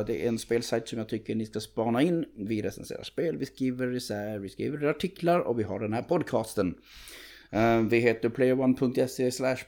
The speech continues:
på Facebook, at player one understreck S C på Twitter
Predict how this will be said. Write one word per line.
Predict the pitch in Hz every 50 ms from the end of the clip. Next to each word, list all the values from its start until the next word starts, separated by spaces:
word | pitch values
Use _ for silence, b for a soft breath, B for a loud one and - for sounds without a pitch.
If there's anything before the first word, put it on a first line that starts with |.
| _ _
på | - - 131 123 123
Facebook, | - 143 139 131 - - 143 147 147 - - - - - - _ _ _ _ -
at | 101 120 135 - - -
player | - - 127 120 120 123 123 117 117 110 110 98
one | 92 87 85 90 95 95 - -
understreck | 101 101 95 87 85 - - 87 - - _
S | - 151 151 - - - -
C | - 180 170 127
på | - - 98
Twitter | 87 - - 80 - - - - - -